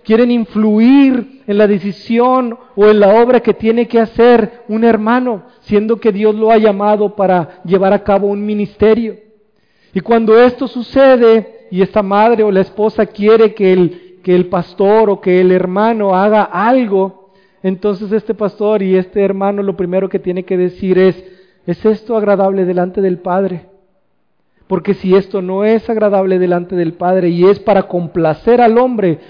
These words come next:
entonces no lo voy a hacer. Aun y cuando seas mi esposa, aun y cuando seas mi madre. ¿Por qué? Porque primeramente yo tengo que agradar a mi Señor.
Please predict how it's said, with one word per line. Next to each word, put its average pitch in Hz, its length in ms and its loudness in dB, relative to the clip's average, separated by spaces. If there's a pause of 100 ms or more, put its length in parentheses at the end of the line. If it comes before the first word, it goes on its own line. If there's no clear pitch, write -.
entonces 180 640 -8
no 185 280 -6
lo 185 160 -4
voy 160 240 -8
a 131 40 -12
hacer. 127 320 -20 (460)
Aun 196 480 -2
y 247 60 -4
cuando 190 320 -8
seas 190 380 -4
mi 170 140 -10
esposa, 180 580 -12 (220)
aun 220 400 2
y 254 80 -4
cuando 190 300 -4
seas 202 360 0
mi 196 180 -6
madre. 185 540 -6 (960)
¿Por 185 180 -6
qué? 233 360 2 (240)
Porque 208 240 -2
primeramente 226 960 0
yo 202 160 -2
tengo 240 520 -2
que 220 360 4
agradar 196 560 2
a 208 80 2
mi 196 120 -6
Señor. 175 520 -8